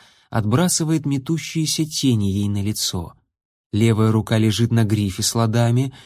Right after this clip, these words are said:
а пальцы правой руки согнуты и быстро, будто паучьи лапки, бегают по струнам.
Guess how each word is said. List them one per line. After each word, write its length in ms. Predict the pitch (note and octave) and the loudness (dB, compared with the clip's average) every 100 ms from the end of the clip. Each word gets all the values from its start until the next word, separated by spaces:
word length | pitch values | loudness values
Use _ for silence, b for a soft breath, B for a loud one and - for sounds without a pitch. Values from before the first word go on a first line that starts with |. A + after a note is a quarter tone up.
| B B | B B
а 120 | A#2 | -4
пальцы 400 | A#2 B2+ B2 - | 0 0 0 -2
правой 420 | B2 E3+ F#3 D#3 | -2 0 0 2
руки 480 | A2+ G#2 G2 F#2 D#2 b b b | 2 0 -4 -8 -8 b b b
согнуты 680 | - G3 F3 C3 A#2 A2 G2+ | -2 0 2 2 0 0 -2
и 180 | C3+ | 0
быстро, 540 | B2+ C3+ G3 - B2 A2 | 0 2 0 0 0 0
будто 360 | G#2 B2+ - | 0 -2 -2
паучьи 480 | B2 C3 C3+ B2+ - | 0 2 0 -2 0
лапки, 440 | B2 F3 F#3 - C3 | 2 2 -2 -2 -2
бегают 500 | A2 D#3 C#3+ D3 - | 2 0 0 -2 -4
по 120 | C#3+ | -8
струнам. 640 | - - B2+ G#2 F#2 - | -8 -6 -2 -2 -6 -14